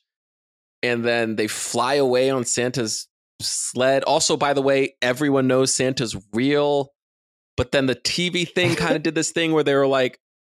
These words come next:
Speaker 1: where she thought it wasn't real, even though everyone saw it, including the news, including her cousin, the news reporter. So that was bizarre.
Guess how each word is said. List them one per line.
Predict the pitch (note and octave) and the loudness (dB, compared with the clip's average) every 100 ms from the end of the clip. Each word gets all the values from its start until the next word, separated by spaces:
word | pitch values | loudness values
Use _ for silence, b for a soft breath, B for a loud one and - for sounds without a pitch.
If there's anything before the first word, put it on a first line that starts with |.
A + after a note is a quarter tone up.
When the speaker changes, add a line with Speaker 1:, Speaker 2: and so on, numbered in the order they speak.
| _ | _
Speaker 1:
where | - C3 B2 A#2+ | -2 2 2 2
she | - - C3 C#3+ C#3 | 0 0 0 0 -2
thought | - C#3 B2 | 0 0 2
it | A2 | -2
wasn't | - B2+ C#3+ C#3+ | 0 -2 0 -4
real, | C#3+ C#3 C#3 C#3 | -2 0 0 0
even | B2+ B2 | -2 -2
though | B2 A2+ | -2 -2
everyone | A2+ A#2+ A#2 G#2+ | -2 -2 -2 -2
saw | - - B2 C3 C3+ | -2 -2 0 0 0
it, | C3 | 0
including | A#2+ - A2+ A2+ A2 | -4 -6 -4 -4 -6
the | G#2 A2 | -8 -6
news, | B2+ C3+ - | -4 -6 -8
including | A#2 A2+ A#2 A2 G#2 | -8 -6 -6 -6 -6
her | G2+ | -8
cousin, | - A#2 A#2+ | -4 -4 -4
the | G#2+ | -6
news | F#2+ B2 C3+ | -6 -6 -6
reporter. | C3+ - C3 B2+ B2+ B2+ - _ _ _ _ _ _ _ _ _ _ - | -8 -4 -4 -2 -2 -4 -6 _ _ _ _ _ _ _ _ _ _ -8
So | G#2 | -4
that | A#2 C3+ | -2 0
was | D3 C3 | 0 -2
bizarre. | - B2 A#2+ B2 C3 B2+ B2+ A2 | -2 -2 0 0 0 0 -2 -4